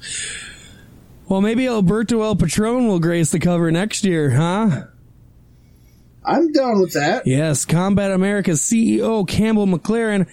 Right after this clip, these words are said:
Speaker 1: has revealed that Alberto El Patron, who is the senior role in the company,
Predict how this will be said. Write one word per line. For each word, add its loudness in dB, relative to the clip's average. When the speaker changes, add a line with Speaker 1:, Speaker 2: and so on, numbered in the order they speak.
Speaker 1:
has -2
revealed 0
that -2
Alberto 0
El -2
Patron, 0
who 2
is -2
the 0
senior 0
role 0
in 0
the 0
company, 0